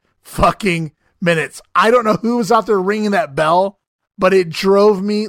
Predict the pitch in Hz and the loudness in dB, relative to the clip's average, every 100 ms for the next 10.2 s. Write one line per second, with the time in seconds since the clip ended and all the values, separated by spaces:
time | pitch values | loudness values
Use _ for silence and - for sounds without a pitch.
0 | - 160 180 170 - - - - 160 220 | -6 -2 2 0 -2 -16 -20 -4 0 2
1 | 240 160 214 196 - - 233 220 185 175 | 0 0 -2 -2 -6 -2 -2 -2 -4 -2
2 | 170 202 - 170 147 123 - _ _ _ | 0 -2 -4 -12 -12 -14 -16 _ _ _
3 | _ - 196 214 269 226 262 233 175 208 | _ -2 0 0 -4 -2 2 2 2 0
4 | 208 185 147 165 160 143 131 _ _ - | 0 -2 -2 -2 0 0 -4 _ _ -6
5 | 202 180 175 - - 202 196 208 165 185 | 0 0 -2 -10 -6 -2 2 0 0 -2
6 | 190 165 - 151 156 151 - _ _ _ | -2 -2 -4 -6 -4 -6 -8 _ _ _
7 | 180 190 - 170 175 180 180 180 147 143 | 0 0 0 -2 0 0 0 -2 -4 -2
8 | 180 175 143 165 180 175 160 165 170 170 | -2 -2 -2 -2 0 0 -2 0 2 2
9 | 175 151 143 135 - - 165 165 - - | 0 -4 -8 -10 -8 0 2 2 0 -10
10 | - - | -14 -14